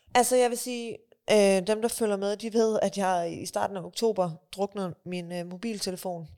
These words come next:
torsdag aften, og det vil sige, at den kunne blive sendt ind til reparation fredag. Det, og det betyder jo så, at der går en hel weekend uden en telefon. Det var den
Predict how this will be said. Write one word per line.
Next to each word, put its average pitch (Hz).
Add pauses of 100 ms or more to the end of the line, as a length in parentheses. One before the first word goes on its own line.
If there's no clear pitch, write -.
(180)
torsdag 208
aften, 185
og 180
det 190
vil 185
sige, 190
at 185
den 185
kunne 175
blive 185
sendt 180
ind 175
til 180
reparation 175 (140)
fredag. 180 (160)
Det, - (120)
og 175
det 202
betyder 185
jo 160
så, 170
at 175
der 170
går 170
en 170
hel 190
weekend 202 (200)
uden 185
en 185
telefon. 180 (640)
Det 214
var 190
den 180